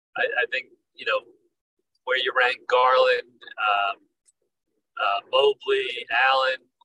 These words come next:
versus Randall and, and Brunson, you know, probably a toss. You could probably say that they've got probably four of the best six players in the series.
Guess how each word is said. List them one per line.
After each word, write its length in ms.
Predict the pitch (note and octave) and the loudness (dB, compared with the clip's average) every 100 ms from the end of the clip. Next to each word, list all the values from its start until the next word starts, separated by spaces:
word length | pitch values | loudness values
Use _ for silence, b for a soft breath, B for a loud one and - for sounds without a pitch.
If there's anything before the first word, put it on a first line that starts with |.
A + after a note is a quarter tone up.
| - | -4
versus 720 | B2+ B2+ - A#2+ A#2 - - _ - | -4 -2 -6 -10 -10 -16 -20 _ -2
Randall 640 | B2+ B2+ B2+ C3 B2+ B2+ B2 A#2+ A#2 | 0 2 2 2 2 2 0 -2 -8
and, 160 | A#2 _ _ _ A#2 | -10 _ _ _ -12
and 100 | A#2 | -6
Brunson, 480 | - C3 C3 C#3 C3 | 0 0 -2 -8 -8
you 120 | - | -4
know, 180 | A2+ - _ _ _ _ - | -4 -6 _ _ _ _ 2
probably 220 | D#3 D#3 | 2 2
a 60 | D3 | 0
toss. 280 | C#3+ C#3 - _ _ _ - | 2 2 0 _ _ _ -14
You 80 | C#3+ | -8
could 120 | D3+ | 0
probably 240 | F#3+ F#3 E3 | 2 2 -2
say 220 | E3 C#3+ | -2 0
that 80 | C3 | 0
they've 180 | C#3 C3 | -4 0
got 180 | C#3+ B2+ _ _ - | 0 0 _ _ -2
probably 240 | D3+ C#3 C#3 | -2 -2 -8
four 260 | - D3 D3 | 0 2 4
of 120 | C#3 | 2
the 80 | C3+ C3+ | -2 0
best 240 | C3+ - | -2 -2
six 220 | - C3+ - | -6 -8 -4
players 400 | C#3+ B2+ B2+ _ | 0 0 -2 _
in 80 | _ | _
the 120 | - | -10
series. 500 | B2+ A#2+ G#2 - - | -2 0 0 -4 -20